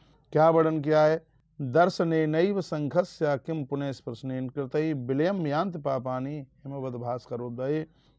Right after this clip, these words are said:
कहा गया है, इस शंख के दर्शन मात्र से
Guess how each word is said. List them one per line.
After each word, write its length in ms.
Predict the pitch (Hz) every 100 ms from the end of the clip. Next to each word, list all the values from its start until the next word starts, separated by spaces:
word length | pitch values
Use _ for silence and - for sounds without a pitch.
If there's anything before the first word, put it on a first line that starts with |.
| -
कहा 180 | 143 139
गया 260 | 139 143
है, 260 | 147 165 170 - - _ -
इस 180 | 143 147
शंख 360 | - 170 175
के 260 | 165 139 151
दर्शन 320 | 135 139 160
मात्र 420 | 139 135 139 143
से 300 | 135 165 175